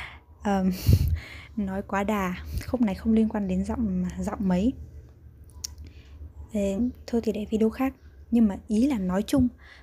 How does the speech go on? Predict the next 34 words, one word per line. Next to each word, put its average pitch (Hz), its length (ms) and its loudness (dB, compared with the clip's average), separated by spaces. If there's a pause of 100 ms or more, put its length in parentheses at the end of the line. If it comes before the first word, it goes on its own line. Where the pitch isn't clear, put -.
(180)
từ 202 420 0
Augusti 226 640 0
này, 185 180 -6 (380)
đến 190 120 -8
Shadow 220 460 -2
này, - 240 -12
đến, 190 180 -4
uh, 220 140 0 (160)
Dechita, 214 600 0
Dechita 214 420 -4
thì - 120 -10
phải, 247 160 -10 (460)
Suga 233 300 0
vẫn 226 180 2
giữ 247 220 2
được 240 120 -2
cái 220 120 -4
chất 277 140 2
swag 262 360 0 (1200)
và 185 200 -4
hơi 233 220 4
ngông 233 280 6
một 185 120 0
chút. 254 100 -2 (1300)
Cái 220 140 -2
tính 240 200 8
ngông 311 240 2
trong 294 180 -2
cái 233 120 -4
giọng 269 200 -8
của 208 100 -10
bác 262 140 -4
ấy 262 100 -4
có. 233 240 0